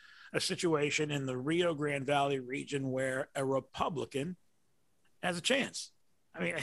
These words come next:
that's, that's not, uh, t-, that's not typical. That hasn't happened before. Um, we talked in episode one about some of the shifts, some of the changes. What's happening down there,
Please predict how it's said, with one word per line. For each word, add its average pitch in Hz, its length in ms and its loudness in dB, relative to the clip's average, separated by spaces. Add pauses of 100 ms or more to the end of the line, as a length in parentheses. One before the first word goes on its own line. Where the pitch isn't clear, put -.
(380)
that's, - 320 0 (200)
that's - 240 -2
not, - 500 -2 (140)
uh, 160 240 0 (240)
t-, - 80 -2 (100)
that's 185 180 -2
not - 160 0
typical. - 420 0 (100)
That 165 100 4
hasn't 175 180 0
happened 165 380 0
before. 135 560 0 (640)
Um, 160 400 2 (120)
we 156 120 0
talked 185 400 4
in 175 260 0 (100)
episode 170 540 2
one 156 240 2
about 139 260 0
some 151 200 -2
of 139 60 0
the 135 60 2
shifts, - 600 0
some - 160 -2
of 143 80 -2
the 135 60 0
changes. 147 680 -2 (540)
What's 269 240 0
happening 165 420 4
down 135 300 4
there, 127 400 0